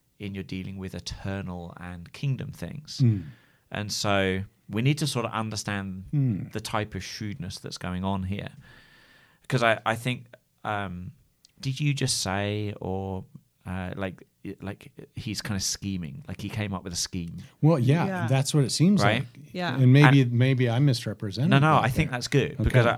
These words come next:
Speaker 1: I think
Speaker 3: Mm-hmm.
Speaker 1: what's going on is he, he's between a rock and a hard place,
Speaker 2: Yeah.
Speaker 1: and he sees an opportunity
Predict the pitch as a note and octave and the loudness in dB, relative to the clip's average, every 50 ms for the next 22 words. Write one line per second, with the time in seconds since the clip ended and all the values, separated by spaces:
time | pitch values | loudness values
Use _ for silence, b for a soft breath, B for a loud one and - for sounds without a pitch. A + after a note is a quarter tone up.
0 | - A#2 G3+ F#3+ G3 G3+ G3 G3 F#3 - - - - - - B2+ B2 A2+ - - | 2 4 6 6 6 6 6 4 2 0 -4 -10 -16 -8 -4 -2 -2 -2 0 0
1 | B2 A#2 A2+ A2 A#2 A#2+ A#2 G#2+ G2+ G2 F#2+ F#2+ - - G2+ F#2+ - - G#2+ A2 | 0 2 2 2 2 2 4 2 2 0 -2 -4 -4 -4 -4 -4 -4 -6 -4 -4
2 | G#2+ G2 G2 - A2+ G#2 - - B2 B2 B2 B2 A#2 A2+ G#2+ - A#2 G#2+ G2+ G#2+ | -4 -4 -4 -6 -2 0 0 0 0 0 -2 -2 -4 -4 -6 -6 -8 -6 -4 -2
3 | G#2 G#2+ A2 G#2+ - - F2 B2 G#2+ G#2 F#2+ D#2+ - - b b b b b b | -2 -2 -2 -4 -6 -6 -6 -4 -2 -2 -4 -4 -6 -8 b b b b b b
4 | b b - G2 G#2 G#2+ G#2+ G#2+ G#2+ G#2 - - - B2 B2+ B2+ C3 B2+ B2+ B2 | b b -6 -6 -4 -4 -4 -6 -6 -6 -6 -4 -2 -2 -2 -2 -2 -4 -4 -4
5 | B2+ - C3 - - B2 B2+ B2 A#2+ A2+ A2+ - - - G2+ G#2+ | -6 -8 -10 -8 -6 -4 -4 -4 -6 -8 -10 -12 -12 -12 -14 -14